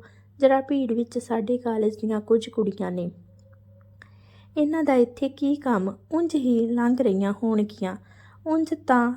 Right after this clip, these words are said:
ਰੋਜ਼ ਹੀ ਲੰਘੀਦਾ ਹੈ ਮਾਂ, "ਜੇ ਇਹ ਇੱਥੇ ਖੜੀਆਂ ਨੇ ਤਾਂ ਕੋਈ ਨਾ ਕੋਈ ਗੱਲ ਜ਼ਰੂਰ ਹੋਵੇਗੀ। ਤੁਸੀਂ ਠਹਿਰੋ, ਮੈਂ ਦੇਖਦੀ ਆਂ।"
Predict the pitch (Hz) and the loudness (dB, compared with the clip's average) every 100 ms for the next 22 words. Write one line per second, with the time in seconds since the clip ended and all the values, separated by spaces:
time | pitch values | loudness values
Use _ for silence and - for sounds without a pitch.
0 | 247 254 277 269 240 240 247 214 220 233 | 0 2 2 0 -2 0 0 0 0 0
1 | 247 240 233 214 233 - - - - 240 | 0 2 2 0 -2 -10 -20 -10 -4 -2
2 | 262 262 262 269 254 247 - 269 247 220 | -2 -2 -2 -2 -2 -2 -2 -4 -2 0
3 | 226 247 247 247 254 254 240 233 254 262 | 2 2 2 0 -4 -2 0 2 0 -2
4 | 269 262 269 247 247 247 214 175 208 - | -4 -2 -2 -2 -2 0 2 2 0 0
5 | 302 285 254 233 233 - 277 - 359 - | 0 2 0 0 -2 -4 -6 -2 -2 0
6 | 190 196 208 226 277 285 254 185 - 190 | 0 0 -2 -2 -2 0 2 0 0 -2
7 | 214 220 | 0 -2